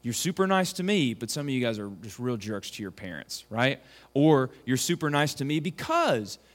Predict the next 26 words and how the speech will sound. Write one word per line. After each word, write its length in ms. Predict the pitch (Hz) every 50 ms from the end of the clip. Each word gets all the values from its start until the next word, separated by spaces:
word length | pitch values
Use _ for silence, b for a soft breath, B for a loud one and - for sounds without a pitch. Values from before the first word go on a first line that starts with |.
| b b 127
you're 140 | 139 147
su-, 200 | - - - 202 -
you're, 240 | - 147 170 185 -
you're 160 | 160 160 175 180
good 320 | 127 107 151 233 302 320
with 160 | 254 - -
your 80 | 127 120
pa-, 100 | - 131
you 200 | 123 156 180 226
and 60 | 233
your 100 | 220 220
parents 220 | - 226 226 220
have 100 | 226 196
a 40 | 190
good 200 | 151 143 190 196
relationship. 680 | 202 202 190 196 208 233 - - 135 - - 117 90 -
Your, 200 | 113 135 135 B B B B
your 140 | B 123 135
dishonesty 640 | 113 123 117 - 120 117 127 143 165 156 - 180 175
comes 260 | - - 185 180 165
out 140 | 185 180 180
in 80 | 180 -
front 160 | - 185 180
of 80 | 170
your 80 | 175 170
parents. 440 | 170 - 180 180 185 185 190 185